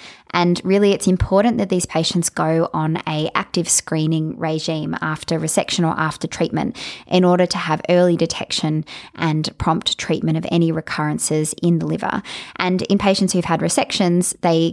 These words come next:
can potentially have repeat surgery. And if they're not candidates for surgery, then they can have ablation treatments or chemoembolization or even a liver transplant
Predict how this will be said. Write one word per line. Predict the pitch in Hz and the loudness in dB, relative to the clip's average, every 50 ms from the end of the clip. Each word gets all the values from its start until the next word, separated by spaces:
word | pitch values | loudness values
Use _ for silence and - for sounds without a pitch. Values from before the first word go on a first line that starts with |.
| 165 - | -4 -8
can | - - 160 156 160 165 | -6 -4 -2 0 0 -2
potentially | - - - - 202 208 202 - 180 165 156 | -2 -4 0 2 2 2 2 0 -2 -2 -2
have | 151 - 165 156 160 | -2 -4 -4 -4 -4
repeat | 160 - - - - | -6 -6 -6 -6 -4
surgery. | - - 175 185 185 - 262 269 277 285 277 - - - - - - _ _ | -2 0 2 2 2 2 0 0 0 0 -2 -4 -8 -14 -14 -16 -18 _ _
And | - 170 170 165 165 | 0 2 2 4 2
if | 170 - - | 2 2 2
they're | 175 175 | 2 4
not | 185 196 196 - | 4 4 2 0
candidates | - - 160 160 165 160 160 165 - - | -2 -4 -2 0 0 0 0 -2 -4 -4
for | - 175 | -4 -4
surgery, | 165 - - 156 151 151 - - 156 151 165 - | -2 0 2 2 2 0 0 -2 -2 -2 -2 0
then | - 160 | 0 0
they | 165 165 | 0 0
can | - - - 175 | -2 0 -2 -2
have | 170 - 175 175 | 0 0 0 0
ablation | 160 - 160 - 165 156 156 151 - - 165 165 | 0 -4 -2 -2 0 0 0 0 0 0 0 0
treatments | - - 165 - - 160 151 160 - - | 0 -2 -2 0 0 -2 -2 -2 -2 -4
or | 165 156 - | -4 -4 -6
chemoembolization | - - - 170 160 156 151 - 156 156 151 156 156 151 151 151 - 156 151 151 - - 151 151 160 160 - - - - - - - - | -6 -2 0 0 2 0 0 -2 -2 -2 -2 -2 -4 -4 -6 -6 -4 -6 -4 -4 -4 -4 -4 -4 -6 -8 -10 -14 -16 -18 -18 -20 -12 -2
or | - 202 - | -2 0 2
even | - 240 262 247 254 220 | 2 2 2 2 2 2
a | 185 | 2
liver | 170 160 - 175 | 0 0 -2 -2
transplant | - - - 151 147 151 - - - 147 143 139 139 - - - | -4 -4 -4 -4 -4 -4 -4 -4 -4 -4 -4 -2 -2 -2 -4 -4